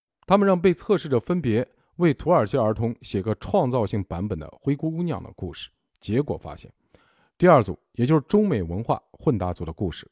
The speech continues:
更有创造力，而且这种创造力在后来的五到七天内持续的增强。这种文化差异带给人的冲击，我亲身感受过。两千年，我第一次去美国，那时候出国不像现在这么平常，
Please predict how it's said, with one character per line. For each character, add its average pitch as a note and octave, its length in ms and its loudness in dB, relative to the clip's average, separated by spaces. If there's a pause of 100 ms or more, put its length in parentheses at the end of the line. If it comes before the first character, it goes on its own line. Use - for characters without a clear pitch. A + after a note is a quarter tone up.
更 E3+ 160 0
有 E2+ 140 -4
创 - 240 -12
造 C#2 100 -16
力， - 100 -20 (480)
而 A#2+ 140 0
且 G2+ 180 -2 (280)
这 C#3+ 100 4
种 G#2+ 160 4
创 A2+ 240 -2
造 G#2+ 120 4
力 G2 60 2
在 G#2 120 -2
后 A2+ 240 4
来 G2+ 100 2
的 A2 80 2
五 F2 140 -6
到 G#2 120 0
七 - 220 -4
天 C3 160 0
内 G#2+ 100 -2 (300)
持 A2 340 -6
续 D3 200 -6
的 F#2+ 160 -8 (680)
增 G#2 160 -4
强。 - 160 -12 (960)
这 G#3 120 8
种 F3 160 6
文 D#3 180 4
化 F3 200 4
差 D#3 240 4
异 D3+ 160 0 (120)
带 D3+ 140 2
给 A#2+ 80 2
人 A#2+ 300 0 (120)
的 G#2+ 140 -4
冲 D#3+ 240 -4
击， D#3 320 -8
我 G2 160 -6
亲 B2 260 -2
身 A#2 160 -2
感 D#2 220 -10
受 E2+ 140 -14
过。 - 200 -16 (600)
两 A2+ 180 4
千 A#2 100 0
年， A2 160 0 (120)
我 A2 120 -4
第 B2 120 2
一 - 20 4
次 A2+ 140 0
去 G2 100 -2
美 E2+ 180 -6
国， - 240 -16 (160)
那 F#3+ 120 2
时 B2 100 -2
候 C#3 100 -4 (280)
出 G#3+ 160 0
国 D#3+ 100 0
不 E3 80 -2
像 E3+ 140 -2
现 E3+ 120 -6
在 D3+ 120 0
这 D3+ 80 -2
么 A#2 80 -4
平 G2+ 200 -8
常， - 140 -14